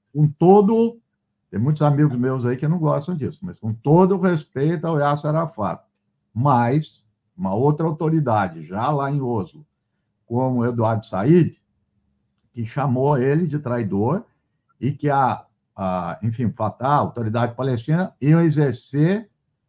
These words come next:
aquilo que foi o governo de Vichy, na França, sob ocupação nazista. Isso foi dito pelo Eduardo Said, respeitando toda a liderança do Arafat.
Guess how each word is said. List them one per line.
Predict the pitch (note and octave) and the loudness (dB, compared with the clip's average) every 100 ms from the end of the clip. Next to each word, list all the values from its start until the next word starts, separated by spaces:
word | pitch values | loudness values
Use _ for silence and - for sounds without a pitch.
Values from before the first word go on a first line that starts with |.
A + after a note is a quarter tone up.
| _ | _
aquilo | - B2+ - E3 F#3+ | -8 -8 0 2 2
que | F#3+ | 2
foi | F3 | -2
o | F3 | 0
governo | E3 A2+ D#3 E3 | 0 0 0 0
de | E3+ | -2
Vichy, | D#3 F#3 - C3+ C3+ A#2 _ _ _ _ _ _ _ | -2 -4 -4 -6 -6 -6 _ _ _ _ _ _ _
na | - A2+ | -6 -6
França, | A#2 A#2+ A#2+ - D#3 F#3+ _ _ _ _ _ | -2 -2 -2 -4 -8 -10 _ _ _ _ _
sob | B2+ C3 | -4 -2
ocupação | D3+ - D3 A#2 C3 | -4 -2 -4 -2 -4
nazista. | D3+ E3 A2+ A#2+ - | -2 -2 0 -2 -4
Isso | - | -16
foi | - C3 | -8 -2
dito | B2+ D3+ D#3 | 4 4 4
pelo | G#3+ A#3 | -2 0
Eduardo | A#3+ A#3 | -2 -2
Said, | - C3+ C#3 D3+ - _ _ _ | -6 0 0 0 -4 _ _ _
respeitando | - A#2+ C3 D3+ D#3 D#3 | -8 -6 -4 -2 -4 -2
toda | F#3+ G#3 | -2 -2
a | |
liderança | A3+ G#3+ F3 D#3+ F#3 | -2 -2 0 -2 -2
do | F3 | -6
Arafat. | G#3+ D3+ C3 C3 F#2 | -4 -6 -4 -6 -6